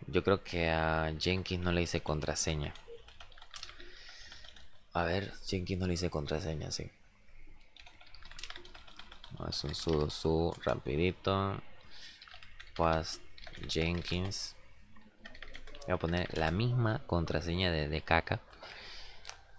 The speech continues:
Entonces aquí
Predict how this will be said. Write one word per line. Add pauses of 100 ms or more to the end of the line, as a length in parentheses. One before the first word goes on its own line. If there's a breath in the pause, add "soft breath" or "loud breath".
(680)
Entonces
aquí